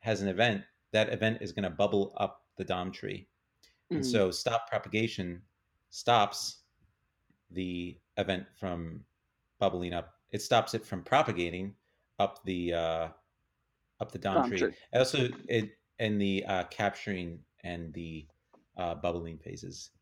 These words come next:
Speaker 1: it stops that. So um, stop immediate propagation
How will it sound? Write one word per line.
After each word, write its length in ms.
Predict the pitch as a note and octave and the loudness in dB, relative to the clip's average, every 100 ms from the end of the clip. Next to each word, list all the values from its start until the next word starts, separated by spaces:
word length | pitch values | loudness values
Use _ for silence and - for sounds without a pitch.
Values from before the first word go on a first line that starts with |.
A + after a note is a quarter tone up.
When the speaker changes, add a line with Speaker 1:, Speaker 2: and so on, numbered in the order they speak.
| _ - | _ -20
Speaker 1:
it 100 | - | -16
stops 300 | - - - | -10 -10 -8
that. 260 | G1+ G#1 - _ _ _ _ _ _ _ _ _ - | -8 -8 -10 _ _ _ _ _ _ _ _ _ -8
So 440 | - G#2 F#2 E2+ _ _ _ _ _ - | 2 4 4 0 _ _ _ _ _ 0
um, 340 | G2+ F#2 F2 E2+ | 2 4 2 -4
stop 320 | - - A#2+ G#2+ | -4 2 2 4
immediate 460 | F#2+ D3 A3 - | 0 2 2 0
propagation 840 | - F2 - F#2+ G2+ A2 B2 C#3+ | 0 -4 -4 -10 -10 -8 -8 -10